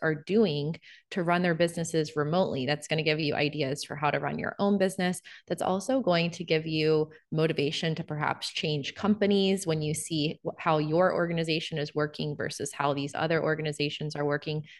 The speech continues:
It's also gonna give you ideas of companies that you can actually apply to work at, because I don't know about you, Liam, but I think it's a lot easier, the path of least resistance for people to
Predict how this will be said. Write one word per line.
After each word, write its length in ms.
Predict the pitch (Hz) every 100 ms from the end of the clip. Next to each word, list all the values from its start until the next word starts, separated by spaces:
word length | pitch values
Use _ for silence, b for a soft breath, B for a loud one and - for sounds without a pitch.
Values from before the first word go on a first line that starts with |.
| B
It's 140 | 208
also 180 | 233 233
gonna 160 | 202 180
give 120 | 175
you 120 | 170
ideas 560 | 160 156 156 151 147 -
of 220 | 151 -
companies 600 | - 151 151 156 156 151
that 120 | -
you 120 | 147
can 120 | 165
actually 280 | 147 - 139
apply 680 | 151 - 156 147 143 143 151 b b -
to 100 | 151
work 300 | 151 160 -
at, 300 | 135 - -
because 340 | 156 160 156 - b b
I 40 | 180
don't 100 | 190
know 40 |
about 220 | 185 143
you, 160 | 151 196
Liam, 280 | 156 147 143
but 160 | -
I 120 | 180
think 200 | 208 214
it's 140 | 170 -
a 80 | -
lot 460 | 160 175 180 160
easier, 640 | - 185 160 151 147 147 - _ _ -
the 80 |
path 340 | 160 175 156 -
of 160 | 156
least 320 | 160 156 - 160
resistance 580 | 156 170 165 175 151
for 160 | - 151
people 560 | - 156 160 147 147 B B B -
to 500 | - 156 151 151